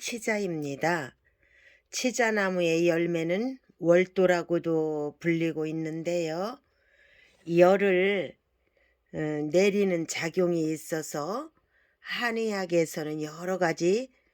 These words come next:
출혈증과 황달,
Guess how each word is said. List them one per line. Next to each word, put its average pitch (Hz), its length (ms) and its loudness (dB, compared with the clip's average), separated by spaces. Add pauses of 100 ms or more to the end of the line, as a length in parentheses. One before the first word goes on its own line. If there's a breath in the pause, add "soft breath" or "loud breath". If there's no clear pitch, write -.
(240)
출혈증과 170 1200 -2
황달, 175 800 -2